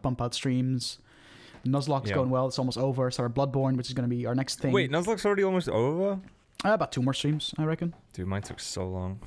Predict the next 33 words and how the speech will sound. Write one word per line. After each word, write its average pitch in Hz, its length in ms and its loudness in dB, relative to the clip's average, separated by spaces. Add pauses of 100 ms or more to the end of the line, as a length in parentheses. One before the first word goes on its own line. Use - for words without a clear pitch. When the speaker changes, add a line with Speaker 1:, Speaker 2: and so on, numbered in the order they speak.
(240)
Speaker 1:
Um, 139 720 0 (520)
like, 151 120 -2
I 156 40 0
started 160 260 0
Bloodborne 143 520 2 (300)
because 147 160 0
that's 139 140 0
also 139 220 0
an 135 60 2
Speaker 2:
Yeah. 135 40 4
Speaker 1:
incentive 135 420 0
that 131 120 0
we 135 60 0
smashed. 131 480 -2
And 127 80 0
then, 123 240 0
uh, 120 80 -2
yeah, 120 200 -2
I 117 40 -2
figured, 123 200 -4
fuck 123 220 -4
it. 123 140 -2
Koiba 127 240 0
wanted 123 200 0
to 131 80 -4
watch 123 220 -2
Weeb 127 200 0
Movie 127 240 2
with 120 120 -2
the 131 60 0
boys, 127 320 0
so 123 140 -2
I'll, 120 220 0